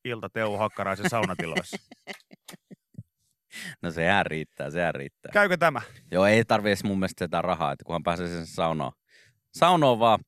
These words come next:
Speaker 2: yhdeksi illaksi, niin se riittää varmasti monelle. Kyllä käy, kyllä käy.
Speaker 1: Teuvo saunaa masturboimaan. Siinähän sitä
Speaker 2: <laughs>
Speaker 1: sitten,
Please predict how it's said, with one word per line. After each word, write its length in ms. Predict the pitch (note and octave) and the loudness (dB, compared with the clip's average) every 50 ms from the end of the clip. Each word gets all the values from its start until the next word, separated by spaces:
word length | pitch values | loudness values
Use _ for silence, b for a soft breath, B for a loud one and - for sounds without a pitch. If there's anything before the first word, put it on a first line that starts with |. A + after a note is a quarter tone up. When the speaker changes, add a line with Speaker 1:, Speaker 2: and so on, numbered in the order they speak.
| _ - G2 | _ -8 -2
Speaker 2:
yhdeksi 320 | G#2 A#2 G#2 F2 - G2 | 0 0 0 0 0 -2
illaksi, 240 | E2 E2 D#2+ - E2 | -4 -4 -4 -4 -6
niin 60 | D#2 | -6
se 100 | F2 E2+ | -4 -4
riittää 360 | E2 E2 D#2 - - D#2 D2+ | -2 -4 -4 -4 -4 -4 -4
varmasti 280 | C2 - - - - C#2+ | -4 -6 -8 -12 -12 -12
monelle. 240 | C#2 C2 A#1 A1 - - - | -10 -10 -8 -10 -12 -2 2
Kyllä 260 | E3 F3+ F3 C3+ G#2 | 2 4 4 2 0
käy, 240 | - F2+ D#2 B1+ - - | 0 -2 -4 -4 -4 -6
kyllä 260 | - A#2+ A2+ F#2 D#2 | -6 -4 -4 -4 -4
käy. 180 | - - G1+ - - - _ | -4 -8 -12 -12 -14 -10 _
Speaker 1:
Teuvo 320 | E3 F3+ F#3 D#3+ D3 C3 | -2 -2 0 0 0 -2
saunaa 320 | A#2 C3 B2+ A#2+ A2 G#2 G#2 | -2 -4 -4 -6 -6 -8 -6
masturboimaan. 840 | A2 A2 G#2 - - G2 F2+ E2 C#2+ D#2 C#2+ C2 C#2 C2+ C#2 - | -6 -8 -8 -8 -10 -10 -10 -8 -8 -8 -10 -10 -10 -14 -16 -10
Siinähän 420 | - C3+ C#3 B2+ A2 G2+ G2 F#2 | -8 -6 -6 -6 -6 -8 -10 -8
sitä 220 | F2+ C#3 - - - - | -8 -10 -8 -8 -8 -8
Speaker 2:
<laughs> 40 | |
Speaker 1:
sitten, 260 | F2+ - - - - | -6 -8 -8 -10 -8